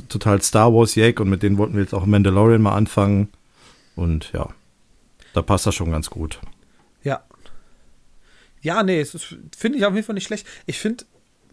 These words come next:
Speaker 2: was ich an Kritik bei Disney Plus hab, es ist halt nicht viel, ne? Ich hab schon öfters,
Speaker 1: Mhm.
Speaker 2: dass ich irgendwo
Speaker 1: Ja, im Moment nicht.
Speaker 2: draufklicke,
Speaker 1: Mhm.
Speaker 2: runterscrolle und dann, oh, ich bin am Ende.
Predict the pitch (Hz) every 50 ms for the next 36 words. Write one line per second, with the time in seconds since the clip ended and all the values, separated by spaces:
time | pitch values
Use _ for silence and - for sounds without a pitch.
0 | _ - 147 151 160 165 - 160 - _ _ _ _ _ _ - - 147 147 -
1 | - - - 135 127 - 143 - - 208 - - 160 139 160 151 - 160 - -
2 | 160 143 - 151 127 - - - _ _ _ - 117 110 - - - 147 127 -
3 | - 143 165 160 - - - - - - - - 147 131 117 92 90 98 107 123
4 | 156 170 165 _ _ _ _ _ _ _ _ _ _ - 156 135 175 170 - 202
5 | 185 190 196 202 98 135 190 - 101 170 160 165 - - - 185 196 185 160 98
6 | 98 98 98 104 - 104 101 98 98 101 101 - 104 98 - - 98 98 95 95
7 | 92 92 95 98 _ - 151 139 156 220 262 247 226 - - - - 180 185 190
8 | 190 175 160 151 139 156 160 165 160 - _ _ _ _ _ _ _ _ _ -
9 | 180 160 139 120 113 - - - - 156 147 143 127 139 147 139 131 107 - -